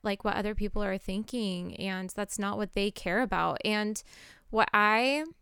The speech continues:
have learned, at least in other areas, 'cause I still, like, put that pressure on myself. Like, I'm afraid of, like,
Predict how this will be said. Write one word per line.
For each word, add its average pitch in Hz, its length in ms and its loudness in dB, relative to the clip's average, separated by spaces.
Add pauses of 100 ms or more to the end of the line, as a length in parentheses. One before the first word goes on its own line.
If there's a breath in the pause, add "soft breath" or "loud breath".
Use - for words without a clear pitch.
(760)
have 226 280 -2
learned, 208 500 -2
at 220 140 -2
least 220 220 0
in 214 240 -2
other 190 260 0
areas, 247 760 -2
'cause 214 140 -4
I 214 100 -2
still, 208 400 0
like, 208 300 -2
put - 140 6
that 202 180 0
pressure 196 280 -2
on 208 100 0
myself. 196 460 -2
Like, 202 160 -4
I'm 202 80 -2
afraid 190 340 -4
of, 190 100 -4
like, 196 240 -6